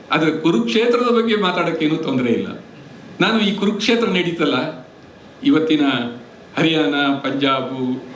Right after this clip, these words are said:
ಆ, ಆ, ಆ, ಆ ಜಾಗದಲ್ಲಿ ಎರಡು ಮೂರು ಬಾರಿ ಓಡಾಡಿದ್ದೆ.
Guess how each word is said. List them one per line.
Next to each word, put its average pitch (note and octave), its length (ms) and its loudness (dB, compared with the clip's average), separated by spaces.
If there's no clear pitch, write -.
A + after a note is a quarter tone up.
ಆ, C3 40 -2
ಆ, C3+ 260 -2
ಆ, C3+ 340 0
ಆ C3 180 -4
ಜಾಗದಲ್ಲಿ C#3 600 0
ಎರಡು D#3+ 160 4
ಮೂರು F3 200 4
ಬಾರಿ C#3+ 200 2
ಓಡಾಡಿದ್ದೆ. A#2 680 0